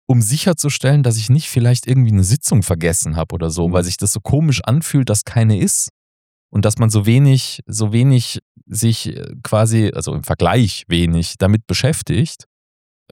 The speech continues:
Speaker 1: weil du halt nicht irgendwie gefühlt jeden Tag von Sitzung zu Sitzung hetzt.
Speaker 2: Oder Vorlagen liest.
Speaker 1: Ja, genau. Also, äh, dann kommen ja auch keine Vorlagen, so,
Speaker 2: Eben.
Speaker 1: und dann,
Speaker 2: Ja, jetzt
Speaker 1: also
Speaker 2: wieder langsam, aber, äh, das ist,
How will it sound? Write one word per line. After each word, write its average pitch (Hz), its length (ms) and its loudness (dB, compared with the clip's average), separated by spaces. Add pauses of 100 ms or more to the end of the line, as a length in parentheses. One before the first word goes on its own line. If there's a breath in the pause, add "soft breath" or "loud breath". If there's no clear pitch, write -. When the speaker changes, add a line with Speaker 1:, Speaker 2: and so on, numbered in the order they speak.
(160)
Speaker 1:
weil 98 200 0
du 101 120 0
halt 95 160 0
nicht 110 200 0
irgendwie 101 240 0
gefühlt 104 300 0
jeden 98 200 2
Tag 107 420 -2 (400)
von 101 120 2
Sitzung 104 320 0
zu - 140 0
Sitzung 104 320 0
hetzt. - 460 -4 (160)
Speaker 2:
Oder 127 220 -6
Vorlagen 139 520 -2
liest. 67 400 -8 (220)
Speaker 1:
Ja, 98 180 2 (160)
genau. 95 340 0
Also, 95 260 2
äh, 82 160 -2
dann - 240 -2
kommen 135 200 0
ja 92 100 2
auch 87 80 -2
keine 85 220 0
Vorlagen, 82 560 0
so, 85 100 -6
Speaker 2:
Eben. 92 100 2
Speaker 1:
und 85 60 2
dann, 90 340 0
Speaker 2:
Ja, 85 80 -2
jetzt 113 200 2
Speaker 1:
also 110 100 4
Speaker 2:
wieder 123 180 4
langsam, 120 480 4
aber, 104 380 2 (100)
äh, - 80 -12 (180)
das 95 140 -8
ist, - 280 -8